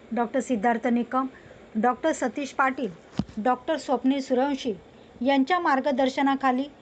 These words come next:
निरामय मल्टी स्पेशालिस्ट हॉस्पिटल येथे महिलांसाठी मातृत्व शिबिर तसेच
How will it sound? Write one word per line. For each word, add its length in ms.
निरामय 480
मल्टी 400
स्पेशालिस्ट 760
हॉस्पिटल 460
येथे 260
महिलांसाठी 760
मातृत्व 640
शिबिर 380
तसेच 300